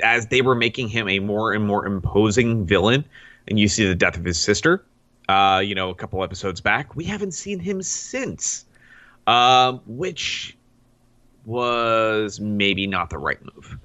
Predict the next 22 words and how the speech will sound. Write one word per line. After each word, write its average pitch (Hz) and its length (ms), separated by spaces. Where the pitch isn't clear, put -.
Uh, 98 380
that's 143 340
when 131 160
I 120 40
wanna 113 260
see 101 180
him. 85 160
I 101 120
wanna 113 220
see 113 220
him 113 240
gun 113 300
on 110 260
revenge 107 500
now. 78 180
I 95 120
wanna 110 260
see 120 220
him 123 260
hunting 104 480
Black 95 320
Lightning. 90 400